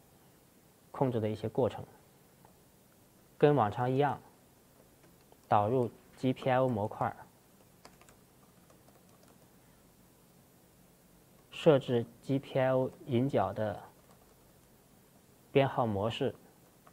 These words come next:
控制这个车轮的三个G P L引脚是十二、十三和六，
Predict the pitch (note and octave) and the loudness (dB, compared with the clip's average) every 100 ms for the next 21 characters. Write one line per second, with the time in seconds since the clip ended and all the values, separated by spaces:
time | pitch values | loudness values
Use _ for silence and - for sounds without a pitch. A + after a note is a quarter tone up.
0 | - - - - - - - - - - | -20 -20 -20 -20 -20 -20 -20 -20 -20 -20
1 | - - - - - - - - - - | -20 -20 -20 -20 -20 -20 -20 -20 -20 -20
2 | - - - - - - - - - - | -20 -20 -20 -20 -20 -20 -20 -20 -20 -20
3 | - - F#3+ D#3+ C#3+ C3 - - - - | -20 0 4 4 2 -2 -8 -20 -20 -20
4 | - - - G#3+ D3 B2+ A2+ - - - | -20 -20 6 6 8 2 -2 -4 -10 -4
5 | C3+ G#2+ A2 A#2 G2+ A2 - - C3+ B2+ | -2 -2 -2 -4 -6 -6 -6 -2 0 -2
6 | - C3 - B2+ B2+ A#2 G#2+ A2+ F2 - | -2 -6 -2 0 0 -2 -4 -6 -8 -10
7 | - - A#2 G#2 - - - - A#2 C3+ | -18 -12 -8 -10 -12 -20 -14 -4 0 2
8 | G#2+ - - - - - - A#2+ - C3+ | 0 -6 -20 -20 -20 -18 -8 -8 -2 -2
9 | C3 C#3+ - - - A2 A2+ C3+ C3+ | -2 -6 -18 -20 -8 -4 -2 0 -2